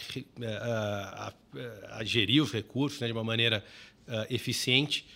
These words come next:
eh, e também ajudar os nossos clientes. Então, a gente também tem publicações, participa de apresentações, reuniões, eh, pra que a gente tenha esse contato também direto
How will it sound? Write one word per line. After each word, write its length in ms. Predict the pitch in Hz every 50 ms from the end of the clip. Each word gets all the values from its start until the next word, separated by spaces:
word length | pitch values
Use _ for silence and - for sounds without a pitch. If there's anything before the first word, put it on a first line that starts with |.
| - - - - _ -
eh, 220 | 131 123 123 123 -
e 60 | 165
também 520 | 147 - 180 131 120 120 135 151 160 156 151
ajudar 320 | - 156 131 135 127 131 135
os 80 | 123
nossos 220 | 117 131 127 123 -
clientes. 400 | - 147 139 127 120 110 - -
Então, 160 | - 104 104
a 60 | 107
gente 180 | 101 117 113 -
também 320 | - 117 110 113 120 117
tem 140 | - - 110
publicações, 840 | 104 - 101 101 107 - 143 - - - 135 139 135 131 123 - - - - - - - _ _
participa 760 | - 117 101 - - - - 123 127 120 - - 113 101 92 - - - - - -
de 100 | 120 110
apresentações, 960 | 110 - - 107 95 101 95 - - - - 131 127 127 123 117 107 92 -
reuniões, 720 | - 110 98 101 101 110 123 131 131 131 123 113 104 - - - - - - - _
eh, 200 | - 117 107 104 104
pra 160 | - 117 113
que 100 | - 127
a 60 | 113
gente 220 | 107 110 104 -
tenha 160 | - 113 110 110
esse 100 | - -
contato 480 | - 117 107 - - 120 113 107 -
também 240 | - 117 110 117 127
direto 580 | 120 120 127 113 113 120 123 - - - 120